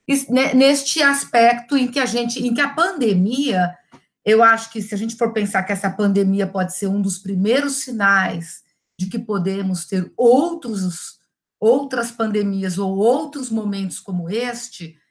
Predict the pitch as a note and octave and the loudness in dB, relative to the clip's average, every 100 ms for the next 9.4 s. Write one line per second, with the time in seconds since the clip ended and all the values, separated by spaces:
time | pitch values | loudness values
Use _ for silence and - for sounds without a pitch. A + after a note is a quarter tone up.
0 | _ G#3 G#3+ G#3+ A3 - G#3+ G#3 G3+ F3+ | _ -2 2 2 2 -4 -6 -4 -4 0
1 | F#3+ G#3+ G3 B3 D4+ C#4+ C4+ B3+ - - | 0 0 0 0 0 -4 -6 -6 -10 -10
2 | G3 F3 - A#3 A#3 _ _ _ E3 G3 | -10 -10 -12 -14 -16 _ _ _ -4 -2
3 | G#3 A3 A#3+ _ _ _ G3+ A3 A#3+ F#3 | -2 -4 -8 _ _ _ 0 4 4 2
4 | E3+ F#3+ A3 G3+ G#3 G#3+ G#3+ G3 C4+ D4 | -2 0 0 2 2 2 0 0 0 0
5 | C4 A#3 A#3+ - G3 F#3+ A3 A3 G#3+ G#3+ | 0 0 -2 -2 2 4 2 2 0 0
6 | - A3 G3 G#3+ A#3 G#3+ A3 G#3+ A3 G#3 | 0 0 0 2 2 2 0 -2 -4 -4
7 | G3+ G#3 G#3 A3+ A3 G#3+ A3 A#3 A3+ D#3 | -4 -6 -8 -8 -6 -8 -6 -6 -4 -4
8 | D#3+ G3 - A3 A3+ A#3 B3 A#3+ G#3 F#3+ | 0 0 0 -6 0 2 4 4 2 -2
9 | - A#3+ A#3+ - | -2 -4 -4 -4